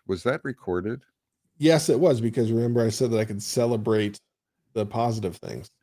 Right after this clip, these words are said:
Speaker 2: Yeah.
Speaker 1: Yeah, the, but as I was giving it, did you, do you remember what the negative was?
Speaker 2: Yeah.
Speaker 1: What, what was, did, d-, so it,
Speaker 2: It was a
Speaker 1: it
Speaker 2: cheap
Speaker 1: got
Speaker 2: shot about the size of my head.
Speaker 1: It was. Okay.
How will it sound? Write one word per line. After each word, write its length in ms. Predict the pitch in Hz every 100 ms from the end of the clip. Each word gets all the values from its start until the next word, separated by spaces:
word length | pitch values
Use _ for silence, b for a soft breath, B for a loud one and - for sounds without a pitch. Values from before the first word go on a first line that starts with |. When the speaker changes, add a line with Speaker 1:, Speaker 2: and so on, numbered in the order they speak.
| -
Speaker 2:
Yeah. 200 | 90 107 _ _ _ -
Speaker 1:
Yeah, 120 | 160 - _
the, 140 | - -
but 280 | 131 185 -
as 200 | 170 202
I 100 | 226
was 180 | 254
giving 380 | - 208 240 226
it, 220 | 95 82 - _ _ _ _ -
did 180 | 156 120
you, 200 | 208 175
do 120 | 123
you 120 | 180
remember 360 | 233 170 160 165
what 180 | 143 139
the 80 |
negative 420 | 107 95 101 120 131
was? 360 | 135 180 - - _ _
Speaker 2:
Yeah. 160 | 110 - _ _ _ -
Speaker 1:
What, 180 | - - 101
what 160 | - -
was, 240 | - 110 -
did, 260 | 131 - -
d-, 120 | 120
so 220 | - 139
it, 120 | 139 - B B B B
Speaker 2:
It 60 |
was 120 | 165 156
a 40 |
Speaker 1:
it 40 |
Speaker 2:
cheap 140 | 127 196
Speaker 1:
got 140 | 127
Speaker 2:
shot 220 | - 110
about 220 | 104 110 107
the 60 | -
size 200 | 98 104
of 60 |
my 100 | 98
head. 280 | 101 101 98 - _ _ _ _ _ _ -
Speaker 1:
It 140 | 127 147
was. 440 | 180 233 120 98
Okay. 460 | - 190 156 120